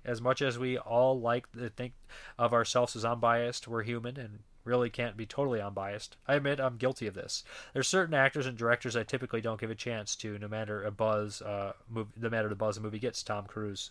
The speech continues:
for example. Um, maybe a little bit, but, uh, I, uh, Jeremy did watch Carrie and he really liked that. Um,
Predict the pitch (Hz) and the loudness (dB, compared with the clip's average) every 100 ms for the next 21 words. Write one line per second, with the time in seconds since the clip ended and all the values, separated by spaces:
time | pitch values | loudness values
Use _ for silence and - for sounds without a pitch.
0 | - 95 92 90 - - - - - - | -12 -12 -10 -12 -14 -18 -20 -20 -20 -20
1 | - - 190 214 180 - - - - - | -20 6 12 12 12 8 -12 -14 -14 -10
2 | 175 147 254 160 131 160 147 160 160 127 | 8 10 12 12 12 10 12 10 8 6
3 | 127 131 - 131 127 123 123 139 139 127 | 10 10 10 10 10 10 8 8 8 8
4 | 131 120 127 175 143 165 165 135 - 143 | 6 8 8 6 8 6 10 8 8 6
5 | 151 127 117 117 123 120 110 110 107 127 | 8 6 0 -2 0 2 2 0 0 2
6 | 113 - - - - - 131 127 117 104 | 2 0 -10 -20 -4 10 12 12 12 4